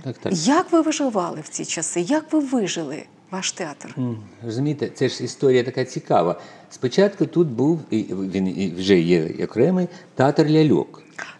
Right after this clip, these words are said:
Speaker 1: У
Speaker 2: Так.
Speaker 1: кожному місті був театр ляльок.
Speaker 2: Да?
Speaker 1: Я приїхав сюди в вісімдесят другому році і став працювати в «Театрі ляльок». А потім ми зробили першу виставу самостійно. Е, «одинадцять сторінок воєнної прози» Васильєва.
Speaker 2: Я знаю, з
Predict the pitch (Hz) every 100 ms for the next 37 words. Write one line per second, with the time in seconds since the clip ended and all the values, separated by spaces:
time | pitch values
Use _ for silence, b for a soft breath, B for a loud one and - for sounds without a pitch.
0 | - 127 - 143 107 117 120 135 185 -
1 | 143 113 139 - 107 107 107 107 87 76
2 | 196 208 - 190 160 170 - 123 - 127
3 | 131 123 113 - 110 107 110 104 110 107
4 | 104 117 175 208 - 196 180 B B B
5 | B 113 117 156 170 135 - 123 120 110
6 | 113 101 123 143 151 90 67 - B B
7 | B - - 226 220 151 143 139 139 175
8 | 135 131 131 131 113 - 104 95 104 -
9 | 143 139 - - 135 104 82 80 - B
10 | B B - 95 69 104 120 120 - 92
11 | - 104 104 101 - 85 95 90 92 82
12 | 85 - 135 170 165 165 - 170 160 160
13 | 160 214 214